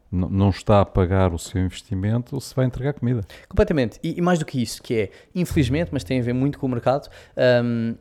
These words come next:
Speaker 2: ainda existe um, um poder demasiado grande dentro do, dos canais de entrega, eh, quem tem a distribuição, o Uber Eats, a Glovo e uma série de outros no mundo inteiro, que têm uma percentagem de comissão muito alta sobre estes restaurantes, retiram muito valor. Então, se um restaurante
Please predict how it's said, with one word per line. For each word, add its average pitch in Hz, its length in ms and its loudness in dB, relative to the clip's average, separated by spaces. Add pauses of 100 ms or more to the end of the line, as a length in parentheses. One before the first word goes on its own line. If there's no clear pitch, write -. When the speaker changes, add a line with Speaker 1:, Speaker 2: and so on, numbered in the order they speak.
Speaker 2:
ainda 135 140 -2
existe 131 380 -4
um, 131 240 -4
um 131 180 -4
poder 127 420 0
demasiado 127 420 0
grande 120 260 -2
dentro 117 320 -4
do, 117 420 -4
dos 127 160 -10
canais 123 420 -6
de 120 100 -6
entrega, 117 600 -4
eh, 110 280 -6
quem 120 140 -4
tem 123 160 -2
a 113 40 -2
distribuição, 120 840 -4
o 110 60 -4
Uber 107 160 -8
Eats, 131 360 -6
a 101 40 -6
Glovo 123 520 0
e 107 100 -8
uma 107 120 -6
série 127 300 -4
de 117 60 -2
outros 120 380 -6 (260)
no 123 80 -6
mundo 117 140 -2
inteiro, 120 300 2 (360)
que 156 340 0 (140)
têm 143 240 0
uma 135 160 -2
percentagem 143 480 0
de 135 80 -8
comissão 131 340 -6
muito 127 400 -4
alta 117 220 2
sobre 110 220 -6
estes - 140 -10
restaurantes, - 440 -8
retiram 127 320 -8
muito 127 280 -6
valor. 101 300 -4 (260)
Então, 131 240 0
se 131 240 -4
um 120 80 -2
restaurante 127 520 -4